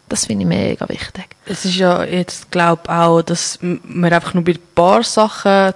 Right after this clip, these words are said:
Speaker 2: darf mitstimmen. Oder ist das in der, ich weiss nicht, ist das jetzt so, weil wenn man keinen Schweizer Pass hat, darf man nur bei einem Teil mitstimmen, nicht bei alles? Also,
Speaker 1: Ich glaub,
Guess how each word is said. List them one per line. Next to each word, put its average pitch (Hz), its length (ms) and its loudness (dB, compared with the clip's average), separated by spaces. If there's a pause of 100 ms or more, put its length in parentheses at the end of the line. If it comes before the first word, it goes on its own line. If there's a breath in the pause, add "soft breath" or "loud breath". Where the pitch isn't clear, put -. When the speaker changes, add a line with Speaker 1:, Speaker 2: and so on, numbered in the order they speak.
(140)
Speaker 2:
darf 185 400 0
mitstimmen. 185 840 0 (360 loud breath)
Oder 175 160 6
ist 180 200 0
das - 320 0
in - 160 -4
der, 175 480 4 (120)
ich - 160 -14
weiss 180 140 2
nicht, 180 120 -6 (340)
ist 175 140 2
das 180 120 2
jetzt - 340 -4
so, 170 300 2 (840 loud breath)
weil 185 140 4
wenn 175 80 4
man 175 80 2
keinen 190 180 2
Schweizer 202 280 0
Pass 185 240 2
hat, 180 160 0
darf 175 120 0
man 180 140 4
nur 185 140 4
bei 180 100 2
einem 165 300 2 (100)
Teil 180 540 2 (260)
mitstimmen, 185 1120 0
nicht 175 180 -2
bei - 140 -4
alles? 185 340 2
Also, 175 300 -4 (160)
Speaker 1:
Ich - 200 -12
glaub, 202 120 -6